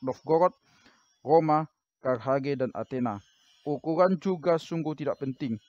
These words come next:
Imperium bisa mungil. Imperium Athena pada masa kejayaannya jauh lebih kecil daripada ukuran dan populasi Yunani masa kini. Imperium Aztec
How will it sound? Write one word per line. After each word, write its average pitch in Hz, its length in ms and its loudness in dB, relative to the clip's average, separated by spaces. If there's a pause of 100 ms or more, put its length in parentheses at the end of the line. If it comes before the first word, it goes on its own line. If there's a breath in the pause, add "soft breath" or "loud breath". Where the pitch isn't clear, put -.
(360 soft breath)
Imperium 160 560 0
bisa 180 320 0
mungil. 143 400 0 (340)
Imperium 139 560 -4
Athena 175 320 -2
pada 151 320 0
masa 147 240 0
kejayaannya 156 640 0
jauh 170 240 4
lebih 147 240 -2
kecil 156 320 -4
daripada 143 640 0 (320 soft breath)
ukuran 160 400 -2
dan 151 240 -2
populasi 147 640 -4
Yunani 147 320 -2
masa 139 320 -4
kini. 131 320 -4 (720)
Imperium 156 560 0
Aztec 151 480 -2